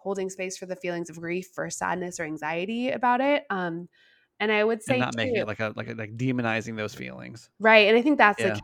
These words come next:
Speaker 1: case too, is I think we also judge ourselves for, for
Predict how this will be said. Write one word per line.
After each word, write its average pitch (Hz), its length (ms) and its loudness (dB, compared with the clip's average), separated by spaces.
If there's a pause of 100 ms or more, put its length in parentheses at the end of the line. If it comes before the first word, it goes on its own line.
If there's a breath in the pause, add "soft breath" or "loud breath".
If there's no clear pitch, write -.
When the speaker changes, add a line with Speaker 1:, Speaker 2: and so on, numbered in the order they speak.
Speaker 1:
case 180 160 -6
too, 185 220 0
is 185 80 0
I 185 80 0
think 190 200 -2
we 185 120 0
also 180 240 0
judge 147 300 -6
ourselves 214 600 0
for, 165 340 -6 (800 soft breath)
for 185 280 0